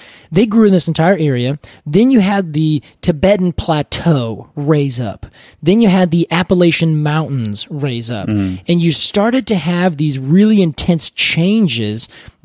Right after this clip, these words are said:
Speaker 1: based on the geology of that area. Then you're also gonna have the tectonic sh-, um, shifting.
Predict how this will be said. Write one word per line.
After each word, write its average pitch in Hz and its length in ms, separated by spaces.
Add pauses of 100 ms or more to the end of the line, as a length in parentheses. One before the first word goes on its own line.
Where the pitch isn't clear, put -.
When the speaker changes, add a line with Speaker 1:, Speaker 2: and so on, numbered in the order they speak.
(140)
Speaker 1:
based 196 380
on 170 280
the 143 480
geology 135 1080 (100)
of 151 160
that 135 220
area. 104 420 (380)
Then 196 120
you're 220 120
also 226 240
gonna 208 140
have 170 260
the 160 80
tectonic 170 720
sh-, - 260 (100)
um, 143 320
shifting. 165 800